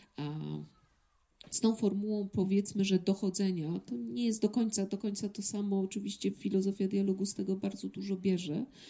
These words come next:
Bierze i też dyskutuje, bo nie ze wszystkimi elementami, powiedzmy, interpretacji. Interpretacje Platona też mają bardzo różne.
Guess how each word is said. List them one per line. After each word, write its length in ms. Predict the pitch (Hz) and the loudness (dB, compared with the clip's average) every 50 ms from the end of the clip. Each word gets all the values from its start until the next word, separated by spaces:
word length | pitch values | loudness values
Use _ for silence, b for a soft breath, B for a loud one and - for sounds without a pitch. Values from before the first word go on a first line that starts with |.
| B B B | B B B
Bierze 280 | - 294 311 294 311 302 | 8 8 8 8 6 4
i 60 | 285 | 4
też 180 | 294 294 269 - | 2 0 -2 0
dyskutuje, 720 | - 262 - - - 233 - - 208 185 - - - - - | 0 -2 -2 0 -4 -4 -2 0 0 0 0 -2 -6 -10 -8
bo 100 | 190 185 185 | -6 -6 -4
nie 140 | 208 202 202 | -4 -2 0
ze 120 | 208 202 | -2 -2
wszystkimi 600 | 196 - 208 202 - - - 214 208 202 208 208 B B B B B B | 0 -2 -4 -4 -4 -4 -4 -2 -2 0 -2 -2 B B B B B B
elementami, 760 | - 196 233 226 220 220 220 214 214 240 240 240 233 214 196 190 | 2 4 6 6 6 6 6 6 6 8 8 8 8 6 4 2
powiedzmy, 480 | - 180 180 185 185 185 - - 196 | 0 -2 -2 0 0 -2 0 0 0
interpretacji. 880 | 190 185 - 190 190 - 196 196 196 202 190 196 - - - - - - | 0 2 2 0 2 4 2 2 4 2 0 2 0 -2 0 -2 -2 -4
Interpretacje 720 | 226 247 - 254 233 220 - 226 220 233 220 220 - 220 | -6 -4 -2 0 0 2 2 2 2 2 2 2 2 0
Platona 480 | 220 - 208 214 214 214 202 208 202 202 | 2 2 0 2 2 2 2 2 2 0
też 240 | 202 202 196 - - | 0 0 -2 -2 -2
mają 260 | 196 196 190 190 185 | 0 0 0 0 0
bardzo 320 | 180 190 190 175 - 170 | -2 -2 -2 -2 -6 -6
różne. 380 | 165 160 151 160 - - - | -4 -6 -8 -10 -12 -14 -18